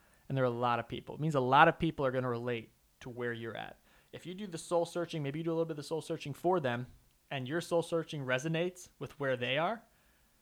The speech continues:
it's gonna hit home, and they're gonna be like, "Wow, this guy is talking, or this girl is talking exactly how I feel." And boom, just like that, now you're starting to change lives.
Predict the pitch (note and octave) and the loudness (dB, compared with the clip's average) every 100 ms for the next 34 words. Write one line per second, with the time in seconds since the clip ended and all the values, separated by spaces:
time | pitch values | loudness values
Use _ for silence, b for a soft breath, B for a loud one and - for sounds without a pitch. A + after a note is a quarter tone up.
0 | b _ - - F#3 E3 - F#3+ - E3+ | b _ -20 -6 -4 -4 -4 -6 -2 0
1 | C3 A2+ A#2+ C#3 C#3 D3+ D3 C#3 A#2 C3+ | 0 -4 -10 -8 -6 -6 -4 -6 -2 0
2 | D3 A#2 - _ _ _ _ - C#3+ E3+ | 0 -2 -6 _ _ _ _ -14 -2 2
3 | E3 D#3+ - C3 - C#3 E3 - D3+ E3 | 2 0 -2 -2 -2 -8 -6 -4 -4 -4
4 | - C#3+ B2+ - B2 C3+ B2+ B B C3+ | -2 0 0 0 -2 -2 -8 B B -8
5 | B2 B2+ B2+ C#3+ D3 C#3 E3 C#3+ C3+ B2+ | -8 -10 -2 2 4 4 0 2 4 4
6 | B2+ - B2 G#2+ - - - _ _ _ | 4 0 -6 -6 -10 -20 -20 _ _ _
7 | _ _ _ _ _ D3 B2 D#3 A#2+ C3 | _ _ _ _ _ -12 -6 -4 -4 -6
8 | - F#3 D3 D#3 C3 B2+ D#3 G#3 - F#3 | -4 -2 0 2 2 0 0 -2 -2 -2
9 | D3 - C#3+ A#2+ A2 - - | -2 -4 -6 -6 -8 -8 -14